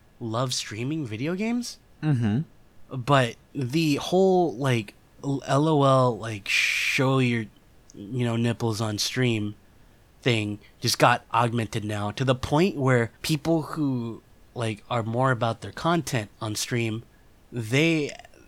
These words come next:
Speaker 1: like, they end up, like, people end up trying to fish for, like, screenshots of the person in
Speaker 2: Yeah.
Speaker 1: order to, like, you know, y-, in order to mark them as that type of streamer. You
Speaker 2: Yeah.
Speaker 1: know what I mean?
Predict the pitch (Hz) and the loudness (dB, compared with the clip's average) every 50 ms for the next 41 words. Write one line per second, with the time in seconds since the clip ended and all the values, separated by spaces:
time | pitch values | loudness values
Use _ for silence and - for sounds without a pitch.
0 | - - - - 131 123 107 98 - 147 156 139 147 147 139 147 139 - 117 139 | -20 -20 -14 -6 -4 -4 -4 0 0 0 2 4 2 2 2 0 -2 -2 -2 -2
1 | 127 123 - - 196 165 - 165 165 160 156 139 - - 160 156 131 107 - - | -2 -2 0 -2 2 2 4 4 4 2 2 -2 0 0 2 2 2 0 -4 -8
2 | - - - - 135 131 123 - - - 117 113 104 101 - - - - - 117 | -12 -8 0 2 2 4 2 2 -2 -2 -4 -4 -4 -4 -4 -4 -4 -4 -2 -2
3 | 123 135 127 - - 98 98 95 - - 104 98 90 95 92 - 104 98 90 - | -2 -2 -2 -2 -2 -4 -4 -6 -8 -8 -8 -8 -8 -10 -10 -8 -8 -8 -6 -8
4 | - 98 98 95 - - - - - - - - 117 110 104 98 90 87 82 85 | -8 -8 -8 -10 -12 -14 -20 -20 -20 -14 -6 -2 0 2 4 4 2 2 0 -2
5 | 101 - - 123 107 107 104 101 90 - - - - _ - - _ - - _ | -4 -4 -4 -2 -2 -2 -2 -4 -4 -8 -14 -20 -20 _ -20 -20 _ -20 -20 _
6 | _ _ _ - 127 117 117 113 104 92 95 98 - - - - _ _ _ - | _ _ _ 0 2 2 4 2 0 -2 -6 -10 -14 -18 -20 -20 _ _ _ -20
7 | - - - - - - - - - - - - _ - - - - 139 131 123 | -20 -20 -20 -20 -18 -18 -18 -20 -20 -20 -20 -20 _ -20 -20 -12 -4 0 2 4
8 | 123 120 120 113 - - - 113 107 104 - - - - - - - - _ _ | 4 4 2 0 -2 -2 -2 -2 -2 -4 -8 -14 -20 -20 -20 -20 -20 -20 _ _
9 | _ - 127 127 123 117 120 120 117 117 - - 127 110 110 104 104 104 101 98 | _ 0 2 4 4 6 6 4 4 2 0 0 -2 0 0 -2 -2 -2 -4 -4
10 | 98 - - 107 101 - 98 - - - - - 123 117 107 98 110 - - - | -4 -2 -2 -2 -2 -2 -4 -6 -6 -6 -2 -2 0 0 0 -2 -4 -10 -12 -16
11 | - - - - - - _ _ _ _ - 117 113 107 98 107 113 110 110 104 | -20 -20 -20 -20 -20 -20 _ _ _ _ -4 0 2 2 4 4 4 2 2 2
12 | 104 110 117 120 120 | 2 2 0 0 -2